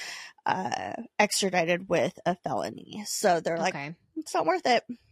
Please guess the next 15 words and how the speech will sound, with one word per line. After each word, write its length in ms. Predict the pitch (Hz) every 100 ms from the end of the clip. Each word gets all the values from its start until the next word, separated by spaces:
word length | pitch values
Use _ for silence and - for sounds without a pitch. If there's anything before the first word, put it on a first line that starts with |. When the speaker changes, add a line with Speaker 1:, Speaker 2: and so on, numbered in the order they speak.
| -
Speaker 2:
That 220 | 165 156
sucks. 400 | - 147 139 -
Speaker 1:
So 280 | - 294 277 -
after 380 | 254 311 - 359
the 140 | 370
jury, 500 | 285 294 254 254 254 -
I 140 | 208
know, 320 | 196 170 220 -
after 300 | 240 262 339
the 100 | 330
jury 340 | 269 247 233
in 180 | - 233
Bullock 360 | 226 220 220 -
County, 380 | 226 202 202 208
Kentucky, 840 | 220 208 240 240 208 180 190 233